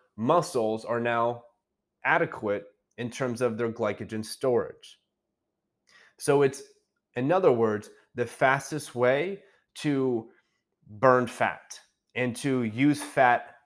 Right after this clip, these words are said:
as fuel, for lack of a better way of phrasing it. And number two, strength training is the fastest way to build lean muscle mass.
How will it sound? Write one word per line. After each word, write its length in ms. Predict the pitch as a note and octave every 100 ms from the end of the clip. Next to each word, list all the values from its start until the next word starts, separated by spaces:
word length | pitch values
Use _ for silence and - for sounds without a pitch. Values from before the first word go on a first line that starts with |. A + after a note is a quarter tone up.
| _
as 240 | A2 A2
fuel, 580 | - - B2 A2 F2 C#2+ _
for 180 | - G2+
lack 340 | A2 A#2+ A#2+
of 120 | A#2
a 60 | A#2
better 220 | A2+ A2
way 200 | G#2+ G2+
of 100 | F#2
phrasing 640 | - - - A#2+ G2+ G2 D#2
it. 240 | - _ _ _ _ _ - - _
And 140 | B2
number 260 | C3+ B2+ B2+
two, 560 | A#2+ A#3 F#3+ B2+ E3 -
strength 400 | - - F3 G3
training 380 | B2+ A2+ A#2 A#2+ _ _
is 160 | - C#3+
the 120 | E3
fastest 680 | E3 - B2 D3 D3+ E3 -
way 220 | B2+ C3
to 160 | D3 C3+
build 440 | A2 B2 C3 B2
lean 280 | A#2 A#2+ A#2
muscle 360 | A2 G2 - A2
mass. 480 | C3+ E3 - -